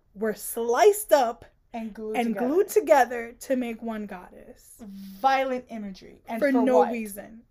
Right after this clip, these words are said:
Speaker 2: And
Speaker 1: For
Speaker 2: for
Speaker 1: what?
Speaker 2: what?
Speaker 1: For what?
Speaker 2: What was
Speaker 1: Stephanie,
Speaker 2: the
Speaker 1: ex-,
Speaker 2: reason?
Speaker 1: explain yourself.
Speaker 2: What
Speaker 1: What
Speaker 2: was the reason? Again, I say,
Speaker 1: What
Speaker 2: what
Speaker 1: was
Speaker 2: was
Speaker 1: the
Speaker 2: the
Speaker 1: reason?
Speaker 2: reason?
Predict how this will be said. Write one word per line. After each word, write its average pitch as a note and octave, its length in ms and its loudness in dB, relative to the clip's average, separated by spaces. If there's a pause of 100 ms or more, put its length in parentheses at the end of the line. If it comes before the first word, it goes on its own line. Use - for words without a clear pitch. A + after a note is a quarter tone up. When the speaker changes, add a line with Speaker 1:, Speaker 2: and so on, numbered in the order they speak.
(120)
Speaker 2:
And A3+ 160 -4
Speaker 1:
For - 60 -10
Speaker 2:
for F#4+ 80 -6
Speaker 1:
what? B3+ 100 0
Speaker 2:
what? - 360 2 (200)
Speaker 1:
For F4 140 -8
what? F#4+ 300 -2 (1500)
Speaker 2:
What G#4 220 4
was D4 100 0
Speaker 1:
Stephanie, - 40 -4
Speaker 2:
the C4 60 -6
Speaker 1:
ex-, C#4+ 80 -8
Speaker 2:
reason? A#3+ 360 -10
Speaker 1:
explain E4+ 320 2
yourself. G#3+ 540 -8
Speaker 2:
What A3 180 2
Speaker 1:
What B3 80 4
Speaker 2:
was B3+ 160 -4
the B3+ 120 0
reason? G3+ 520 -10 (1040)
Again, B3+ 320 -2
I C#4 140 0
say, A3+ 400 -4 (340)
Speaker 1:
What G3+ 100 -8
Speaker 2:
what D#4+ 300 12
Speaker 1:
was E4 220 12
Speaker 2:
was C4 80 -2
Speaker 1:
the D#4 180 12
Speaker 2:
the C#4+ 40 2
Speaker 1:
reason? D4+ 440 6
Speaker 2:
reason? A3 360 8